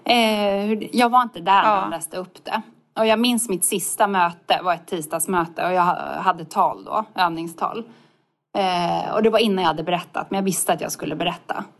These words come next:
Speaker 1: Eh, och då tänkte jag, "Ska jag hålla det här talet eller ska jag strunta i det?"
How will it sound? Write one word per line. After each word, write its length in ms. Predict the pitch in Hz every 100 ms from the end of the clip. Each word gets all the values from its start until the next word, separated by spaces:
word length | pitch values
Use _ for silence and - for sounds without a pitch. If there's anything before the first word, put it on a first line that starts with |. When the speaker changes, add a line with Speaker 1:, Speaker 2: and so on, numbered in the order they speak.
| -
Speaker 1:
Eh, 460 | 185 180 - -
och 80 | -
då 80 | 214
tänkte 280 | 214 170 165
jag, 60 | -
"Ska 120 | -
jag 80 | -
hålla 440 | - 185 - 175
det 60 | 170
här 160 | - -
talet 540 | - - - - 202
eller 260 | - - 220
ska 200 | 214 -
jag 100 | 175
strunta 540 | - 196 175 151 - -
i 40 |
det?" 160 | -